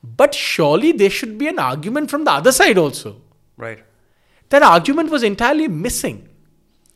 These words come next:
Speaker 1: I think over ten years, we've now had an argument. A lot more could be done. I think let every voice thrive. Let people write whatever they want to write, as long as the
Speaker 2: Mm-hmm.
Speaker 1: quality is good.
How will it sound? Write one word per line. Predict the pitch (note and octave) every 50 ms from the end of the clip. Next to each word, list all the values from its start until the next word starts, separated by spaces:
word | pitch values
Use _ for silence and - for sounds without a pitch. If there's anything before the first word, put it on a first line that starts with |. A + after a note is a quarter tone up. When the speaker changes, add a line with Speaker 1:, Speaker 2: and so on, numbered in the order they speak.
| _ _ _ _ -
Speaker 1:
I | -
think | G3 - D#4+ F#4 C4+
over | E3+ F3 G3+ D#4+ E4
ten | E4 - E3+ C#3 D3 F#3+
years, | A#3+ C#4+ D#4 E4+ C#4+ D4
we've | - B3+ B3 G#3+
now | B3 B3+ C4+ A3
had | - - - D3+ F3+ A3+
an | A3+ G3
argument. | G#2 F#2+ A2+ B2 C3+ C3+ D#3 F#3 D3+ A2+ D#2 - _ - _ _ _ _ _ _ _ _ -
A | C#4
lot | C4 C4 C4+ C4
more | G#3 F3+ - D3 D#3
could | D#3 - C#3 A#2 -
be | C#3+ B2
done. | G2+ - - - _ _ _ _ _ _ _ _ _ _ _ _ _ _ _ _ _ _ _ _ _
I | - C#3 F3+ A#3+ E4+ E4+
think | E4+ - - D4+ F4+ F4 - - - - - _ _ _
let | - E3 F#3+ A#3 C4 C4+ - - _ -
every | - G3 A3 A3 - D4+ F4 E4+ F4
voice | G#3+ D3+ D#3 D#3+ E3 D#3+ D#3 -
thrive. | - - - - A2 A2+ G#2 G#2
Let | - - C#4 C#4 -
people | - C#4+ C#4 C#4 - D#4+ D4+
write | D4+ D4+ D#4+ A#3
whatever | A3+ G3+ G#3 G#3 C#4+ E4+ G4
they | G4 - E4+
want | G3+ D3+ C3 B2+
to | - B2
write, | G2 G2 - - _
as | - C#3 C#3 E3+
long | F#3 G3+ A3+
as | A#3 A3+
the | -
Speaker 2:
Mm-hmm. | - -
Speaker 1:
quality | - C#3 C#3 C#3 C#3 - D#3
is | B2+ A#2 -
good. | - - - - _